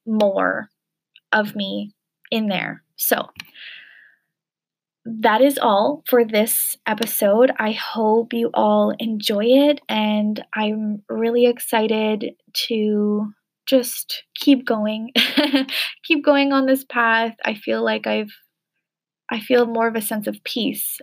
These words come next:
uh, now that I've received so much more clarity. Um, even if I don't know exactly what this is gonna look like, I just feel like I'm just more sure, even if I don't have all the answers.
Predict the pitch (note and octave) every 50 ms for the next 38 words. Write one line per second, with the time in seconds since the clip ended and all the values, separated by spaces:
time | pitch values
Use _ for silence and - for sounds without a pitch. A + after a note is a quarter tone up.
0 | - - A3 G#3 G#3 G#3 G#3 G#3 G#3+ A3 G#3+ G#3+ G#3+ G#3+ G#3+ G#3 G3+ G#3 G#3 G#3
1 | - - G#3+ G#3+ G#3 G3+ - - G#3+ G#2 G#2 - - G#2+ G#2 G3+ - - G2+ G2+
2 | G3 G3 G#3 G2+ G2+ G2+ G#2 - _ _ _ - - - - - - - _ _
3 | _ - A3+ A3 G#3+ G#3+ G#3 G#3 - C4+ C#4+ D#4 D#4 C#4+ C#4+ C#4 C#4 C4+ A#3+ G#3+
4 | G#3+ A#3+ A3 A3 G#3+ A3 A3 G#3+ G#3+ G#3+ G#3+ G#3+ - - - A3 G#3+ G#3+ - -
5 | A#3+ A#3 A3+ G#3+ A3+ A3+ A3+ - A3+ G#3+ - - A3 G#3 - A#3+ A3 A3 G#3+ A3
6 | A3 G#3+ - A3+ A3 G#3+ G#3+ G#3 - A3 G#3 A#3 A3 G#3 - - - - _ -
7 | A3 A3 A3 G#3 G#3+ G#3+ G#3 G3+ G3+ G#3 - - - _ _ _ _ _ _ _
8 | _ _ _ _ _ _ _ _ _ _ _ _ _ _ _ _ _ _ _ -
9 | G#3+ A3 G#3+ G#3+ G#3+ G#3+ G#3 - G#3+ G#3 G3+ G3+ - - - - G#3 G3 G3+ G#3
10 | G#3+ - - B3 B3 A3+ A#3+ A3+ A3 A3 A3 G#3 - - - _ _ _ _ _
11 | _ _ _ _ _ _ _ _ _ _ - G#3+ G#3 G#3 G3+ G3 G3 G#3 F#3+ G3
12 | F#3+ F#3+ F#3+ F#3+ F#3+ - E3 - - - - - - -